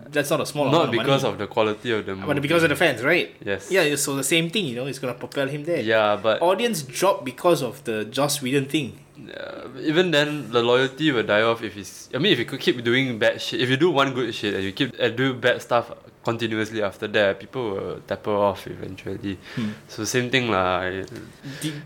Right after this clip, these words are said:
Speaker 1: can I be perfectly honest with you? Watching the, <laughs> I'm gonna commit a lot of bla-, uh, uh, comic book movie blasphemy here. Batman versus Superman, uh, the Ultimate Edition, the R-rated uncut one,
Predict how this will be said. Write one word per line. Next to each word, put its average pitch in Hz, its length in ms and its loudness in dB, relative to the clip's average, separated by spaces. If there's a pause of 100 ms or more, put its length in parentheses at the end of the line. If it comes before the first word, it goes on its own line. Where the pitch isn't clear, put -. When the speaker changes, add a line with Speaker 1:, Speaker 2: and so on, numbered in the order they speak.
Speaker 1:
can 160 160 2
I 233 60 2
be 202 140 -2
perfectly 147 400 -2
honest 117 280 -6
with 101 200 -10
you? 117 160 -4 (260)
Watching 147 520 0
the, 113 180 2 (440)
<laughs> - 380 -20
I'm 127 180 0
gonna 139 160 2
commit 131 280 -4
a 95 40 0
lot 123 180 4
of 101 40 -8
bla-, 107 180 -2
uh, 104 180 -2 (120)
uh, 101 340 -4
comic 143 360 -2
book 131 160 -2 (240)
movie 123 340 -4
blasphemy 113 600 -2
here. 110 360 -6 (200)
Batman 175 400 2
versus 147 320 0
Superman, 143 760 -2
uh, 110 160 -2
the 113 180 -2
Ultimate 135 360 4
Edition, 110 460 -2
the 110 80 -4
R-rated 120 520 0 (320)
uncut 120 400 -4
one, 110 240 -6